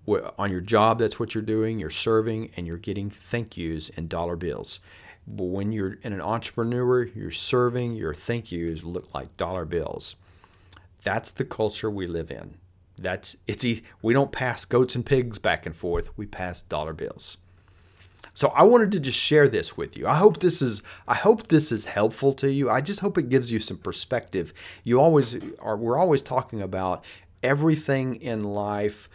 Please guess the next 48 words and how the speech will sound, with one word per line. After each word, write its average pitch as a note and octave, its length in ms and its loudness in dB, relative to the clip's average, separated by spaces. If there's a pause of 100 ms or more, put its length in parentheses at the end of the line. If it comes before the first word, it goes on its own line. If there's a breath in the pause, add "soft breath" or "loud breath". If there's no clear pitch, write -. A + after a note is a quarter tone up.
(320 loud breath)
and F#2 200 -6
things C3 320 -2
we A2+ 140 -2
read, G#2+ 500 -2
things A2+ 260 -6
we G#2+ 140 -2
understand, G2 560 -4
things A2+ 260 -6
we G#2 120 -6
believe A2+ 500 -4
that - 140 -12
should - 200 -8
come - 280 -12
out G#2 320 -8
in F2+ 80 -6
our E2 100 -8
business. E2 600 -4 (360 loud breath)
And F2+ 160 -10
boy, G#2 200 0
this G#2 180 -2
has F#2+ 140 -6
been F#2 160 -8
a E2 60 -6
big G2+ 280 -4
one F2+ 240 -6
for D#2+ 180 -14
me. F#2+ 460 -4
This G#2+ 240 -8
has C#3+ 160 -8
been C3+ 200 -2
the G#2 80 -4
main A#2 300 -2
thing C#2+ 280 -8
for D#2+ 160 -8
me. A#1 260 -14 (100)
I F#2+ 40 -12
mean, F2+ 240 -6
the G2 80 -2
business A#2+ 440 0
is A#2 120 -2
secondary E2+ 640 -4
now. G1+ 300 -18 (720 soft breath)
But F#2 360 -4 (360 soft breath)
becoming C3 520 0
a A2 60 2
company A#2 560 -4
of G#2 140 -2
one, A2+ 560 -4